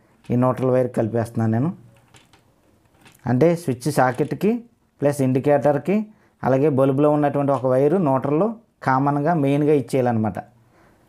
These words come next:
ఇంకా నాలుగు కనెక్షన్లు మిగులుతాయి మనకి. ఈ నాలుగు బల్బులకి నాలుగు కనెక్షన్లు మిగిలినాయి. ఈ నాలుగు కనెక్షన్లు ఏం చేస్తామంటే దీంట్లో నాకు నాలుగు స్విచ్లు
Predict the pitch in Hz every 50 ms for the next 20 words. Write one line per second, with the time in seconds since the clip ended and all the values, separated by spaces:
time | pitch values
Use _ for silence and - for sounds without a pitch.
0 | _ _ _ _ _ _ _ _ _ _ _ - 156 147 165 151 151 147 156 160
1 | 156 - 151 156 160 - - 170 165 160 143 143 139 127 139 127 123 113 104 101
2 | - - _ _ _ _ _ _ _ _ - 135 135 135 135 143 143 139 147 147
3 | 143 139 147 143 143 170 196 185 160 143 139 - 143 131 127 120 - 143 139 135
4 | 131 131 131 135 135 143 165 220 254 - - _ _ - _ _ _ - 139 143
5 | 139 143 156 151 151 160 156 156 143 - 156 151 147 147 147 147 143 139 143 151
6 | 143 143 139 165 156 139 139 143 139 135 143 151 147 147 143 131 127 135 131 123
7 | 120 - - - - _ _ - 139 139 143 147 135 117 135 127 - 170 165